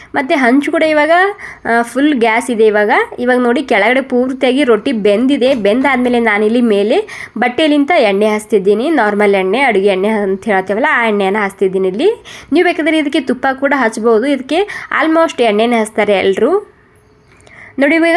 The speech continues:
ಎಣ್ಣೆ ಹಚ್ಚಿದ ಮೈ ಕೂಡ ನಾನು ಇಲ್ಲಿ ಸ್ವಲ್ಪನೇ ಬೇಯಿಸ್ಕೊಂಡು ತೊಗೊತಿದ್ದೀನಿ ಮತ್ತೇನೆ. ಹಾಗೆ ಎಣ್ಣೆ, ಆ, ಹಸಿ ಎಣ್ಣೆ ಆರೋಗ್ಯಕ್ಕೆ ಒಳ್ಳೆಯದಲ್ಲ, ಹೀಗಾಗಿ ಎಣ್ಣೆ ಹಚ್ಚಿದ ಮೇಲೆ ಮತ್ತೆ ನೀವು ಕೆಳಗಡೆ ಮೈನ ಒಂದು ಸ್ವಲ್ಪ ಬೇಯಿಸ್ಕೊಂಡು ತೊಗೊಳ್ಳಿ. ವಾವ್, ನೋಡಿ ಎಷ್ಟು ರುಚಿಯಾಗಿ ಬಂದಿದೆ ಅಲ್ವಾ?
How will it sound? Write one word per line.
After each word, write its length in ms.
ಎಣ್ಣೆ 320
ಹಚ್ಚಿದ 380
ಮೈ 180
ಕೂಡ 240
ನಾನು 200
ಇಲ್ಲಿ 160
ಸ್ವಲ್ಪನೇ 460
ಬೇಯಿಸ್ಕೊಂಡು 500
ತೊಗೊತಿದ್ದೀನಿ 560
ಮತ್ತೇನೆ. 440
ಹಾಗೆ 500
ಎಣ್ಣೆ, 340
ಆ, 600
ಹಸಿ 280
ಎಣ್ಣೆ 320
ಆರೋಗ್ಯಕ್ಕೆ 640
ಒಳ್ಳೆಯದಲ್ಲ, 560
ಹೀಗಾಗಿ 360
ಎಣ್ಣೆ 320
ಹಚ್ಚಿದ 280
ಮೇಲೆ 240
ಮತ್ತೆ 280
ನೀವು 160
ಕೆಳಗಡೆ 400
ಮೈನ 260
ಒಂದು 100
ಸ್ವಲ್ಪ 220
ಬೇಯಿಸ್ಕೊಂಡು 560
ತೊಗೊಳ್ಳಿ. 560
ವಾವ್, 340
ನೋಡಿ 260
ಎಷ್ಟು 360
ರುಚಿಯಾಗಿ 440
ಬಂದಿದೆ 340
ಅಲ್ವಾ? 440